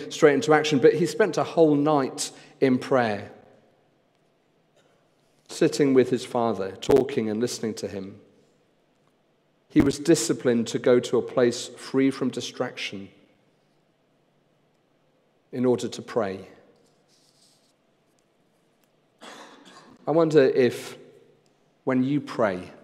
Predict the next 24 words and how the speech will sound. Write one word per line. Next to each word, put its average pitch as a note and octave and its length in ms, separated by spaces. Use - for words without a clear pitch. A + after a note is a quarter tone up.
you've A#2 180
ever A#2 180
gone A2+ 200
to - 140
a - 20
mountainside A2+ 840
or A#2 180
your, G#2+ 380
your A2+ 180
equivalent, F#2+ 800
where C3 180
you B2+ 240
are A#2 100
free C#3+ 360
from C3+ 200
distraction A#2+ 720
and A#2+ 160
you A2+ 80
can A2 160
hear A#2 640
the B2 220
only B2 600
voice, A2 540
the A#2 160